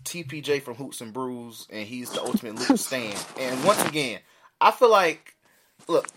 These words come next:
Speaker 1: I was one of the few people saying Luka was gonna be cold coming out, coming, coming into the league. People
Speaker 2: Mm.
Speaker 1: hopped on the bandwagon late last year, G, and I'm not for it, G. I call shenanigans.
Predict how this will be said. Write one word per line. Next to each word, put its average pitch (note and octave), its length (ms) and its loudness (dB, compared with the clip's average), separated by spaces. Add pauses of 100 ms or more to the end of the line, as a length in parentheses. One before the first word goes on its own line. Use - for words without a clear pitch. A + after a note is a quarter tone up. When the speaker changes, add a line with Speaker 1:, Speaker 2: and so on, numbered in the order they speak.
Speaker 1:
I D#4+ 160 12
was C#4 120 8
one B3+ 200 12
of G#3+ 80 8
the D#3 80 8
few A#3 260 4
people A#3 340 -2
saying F3+ 300 4
Luka G#3 300 4
was F3+ 180 2
gonna E3+ 220 4
be D3+ 100 -2
cold F3+ 480 8
coming D#3 280 4
out, - 300 2
coming, D#3+ 300 2 (140)
coming D#3 240 -2
into C3+ 200 0
the A#2+ 60 -2
league. A#2+ 340 -4 (540)
People D4+ 280 10
Speaker 2:
Mm. - 20 12
Speaker 1:
hopped C4 220 12
on A3 100 10
the F3 60 6
bandwagon F3+ 800 10 (260)
late D#3+ 300 6
last D3+ 380 4
year, D3 200 2
G, B2+ 260 -6
and C#3 100 2
I'm F#3+ 160 8
not F#3 180 8
for E3 300 8
it, D#2+ 80 -10
G. B2 280 -6 (240)
I F3+ 80 10
call A3+ 220 8
shenanigans. F3+ 720 6